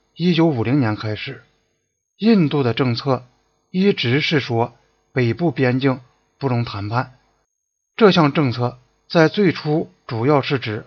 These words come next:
麦克马洪线，但在一九五四年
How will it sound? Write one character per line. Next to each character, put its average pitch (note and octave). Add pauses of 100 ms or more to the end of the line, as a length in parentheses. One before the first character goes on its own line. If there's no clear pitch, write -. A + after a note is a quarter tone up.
麦 C#3+
克 C3+
马 A2
洪 G2+
线， C#3 (760)
但 D#3
在 D3+ (360)
一 F3+
九 D3
五 A#2+
四 D3
年 G2+